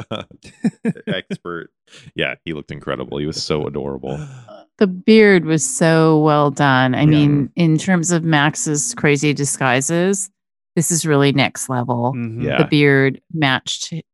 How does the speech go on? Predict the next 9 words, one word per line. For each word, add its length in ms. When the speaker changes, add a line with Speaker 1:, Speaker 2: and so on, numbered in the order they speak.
Speaker 2:
Lionel 300
Sanders' 400
hair 180
perfectly. 720
It 80
was 180
just 200
such 180
a 40